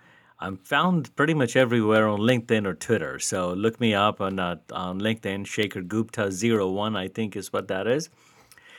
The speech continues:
And, uh, my company, My Animal, we developed, um, an A I solution that analyzes a cattle's face, a picture just, and is able to early predict the health symptoms of that cattle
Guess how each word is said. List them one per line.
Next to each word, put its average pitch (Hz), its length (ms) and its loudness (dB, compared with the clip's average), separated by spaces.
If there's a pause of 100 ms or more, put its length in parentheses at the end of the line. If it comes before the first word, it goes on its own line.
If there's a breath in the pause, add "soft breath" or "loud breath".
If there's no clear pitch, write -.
(140 soft breath)
And, 117 320 2
uh, 101 140 4
my 127 240 2
company, 127 320 0
My 117 240 4
Animal, 110 580 0
we 110 140 -2
developed, 113 760 2
um, 98 300 -2
an 107 180 -4
A 127 160 2
I 113 200 4
solution 113 640 0 (360 soft breath)
that 90 160 -2
analyzes 110 800 2
a 95 80 -2
cattle's 104 500 -2
face, 185 400 -2
a 95 60 -6
picture 98 580 -4 (140)
just, - 320 -10 (920 soft breath)
and 117 160 2
is 117 160 2
able 151 280 4
to 120 200 4
early 156 300 6
predict - 680 -2
the 110 100 -4
health 120 300 0
symptoms 131 500 0
of 95 100 -4
that 95 220 -6
cattle - 420 -6